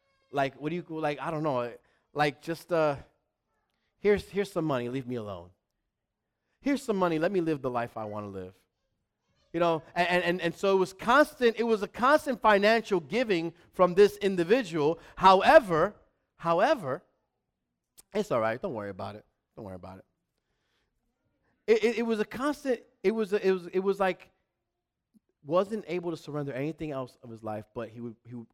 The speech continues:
rather just give money so that he feel he could li-, keep living the way he wants to. And then you have people that will give everything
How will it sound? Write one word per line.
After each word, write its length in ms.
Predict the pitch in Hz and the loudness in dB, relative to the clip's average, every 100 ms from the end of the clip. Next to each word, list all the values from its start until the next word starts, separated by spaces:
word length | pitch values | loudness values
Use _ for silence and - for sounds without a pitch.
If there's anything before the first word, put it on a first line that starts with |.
| _ 135 | _ -6
rather 280 | 135 139 127 | -2 -2 -4
just 280 | 110 113 113 | -12 -16 -10
give 180 | 120 | -10
money 220 | 110 113 113 | -6 -8 -8
so 180 | - | -10
that 120 | 104 101 | -12 -12
he 140 | 117 | -14
feel 240 | - 117 | -10 -8
he 140 | 110 104 _ | -8 -12 _
could 100 | 104 | -14
li-, 140 | 107 - | -14 -16
keep 200 | - 120 | -20 -20
living 340 | 107 113 104 98 | -12 -10 -10 -12
the 80 | |
way 140 | 95 98 | -12 -14
he 100 | 98 | -14
wants 320 | 95 95 - | -14 -14 -16
to. 100 | _ 85 _ _ _ _ _ _ _ _ _ _ _ _ _ _ _ _ _ _ _ _ _ | _ -20 _ _ _ _ _ _ _ _ _ _ _ _ _ _ _ _ _ _ _ _ _
And 100 | 180 | -2
then 80 | 233 | 0
you 60 | 208 | 0
have 120 | 202 | -2
people 240 | 185 190 | -4 -2
that 160 | 180 165 | 0 0
will 120 | 165 | -2
give 200 | 165 185 | -2 -2
everything 720 | 196 262 196 170 165 175 | -2 -2 -4 -4 -4 -6